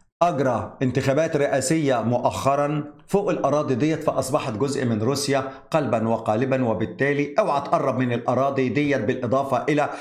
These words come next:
اوعى تقرب من أوكرانيا وتخليها تتخلى عن حيادها أو تحاول تدعمها بالأسلحة العسكرية.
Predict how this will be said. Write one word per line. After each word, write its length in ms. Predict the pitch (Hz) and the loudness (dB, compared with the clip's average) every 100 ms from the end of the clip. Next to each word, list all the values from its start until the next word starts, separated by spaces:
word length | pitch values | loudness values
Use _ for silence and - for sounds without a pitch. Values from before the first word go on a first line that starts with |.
| - 240 | -2 0
اوعى 240 | 175 139 | 2 0
تقرب 420 | - 180 143 123 | 0 0 2 0
من 200 | 135 135 | 0 0
أوكرانيا 580 | 143 - 123 143 135 143 143 - _ - | -2 0 0 2 2 0 -2 -14 _ -2
وتخليها 720 | 123 - 120 127 160 143 139 | -2 0 2 2 2 0 0
تتخلى 580 | 139 120 117 147 135 113 | 0 -2 0 0 2 2
عن 260 | 110 107 | 0 -2
حيادها 880 | - 117 135 147 110 110 120 - - - _ - | -2 0 2 0 -2 0 0 -2 -12 -20 _ 0
أو 100 | 156 | 0
تحاول 440 | 131 - 147 139 | 0 0 2 2
تدعمها 800 | 117 110 107 98 135 131 131 123 - 143 | 0 0 0 2 0 0 -2 -2 -4 -2
بالأسلحة 580 | 147 127 - 139 - | 0 -2 -2 -2 0
العسكرية. 840 | 120 107 113 - 107 101 85 98 | 0 0 -2 -2 -2 -2 -4 -8